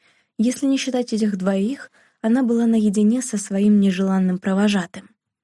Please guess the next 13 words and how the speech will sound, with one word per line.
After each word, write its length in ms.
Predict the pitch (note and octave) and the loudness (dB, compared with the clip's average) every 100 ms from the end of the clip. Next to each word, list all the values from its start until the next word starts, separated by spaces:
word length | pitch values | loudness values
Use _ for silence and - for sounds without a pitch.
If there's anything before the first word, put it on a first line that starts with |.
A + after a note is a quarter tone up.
| _ _ _ _ _ _ | _ _ _ _ _ _
«Не 160 | A3+ A#3+ | 0 2
так 260 | B3+ C4 A3+ | 2 0 2
быстро», 520 | A#3+ G3 - G3+ G#3 _ | 0 -2 -8 -14 -16 _
угрожающе 640 | G#3+ A3 A#3+ G#3+ F3+ F3 G3 | -2 0 2 0 -2 -4 -8
произнёс 520 | G3+ G3 G3 F#3+ F#3 | -2 -2 0 -2 0
мужчина. 520 | A3 A3+ - F3+ F3+ - _ _ _ _ _ _ - | -2 -2 -4 -8 -12 -20 _ _ _ _ _ _ -2
«Мне 280 | A#3 C4 F4 | 2 2 2
нужно 320 | C4+ F#3+ G3 | 0 2 2
домой», 500 | F#3+ B3 A#3 F#3+ - - | 2 2 2 0 -8 -8
в 80 | G3+ | -2
отчаянии 440 | G3+ - F#3+ F3+ | -2 0 -2 0
воскликнула 440 | F#3 F#3 F#3 F#3+ F#3+ | -2 -2 -6 -2 2
Евгения. 640 | F#3+ G3+ G3 F#3 G3 G#3+ | 2 0 -2 -2 -4 -10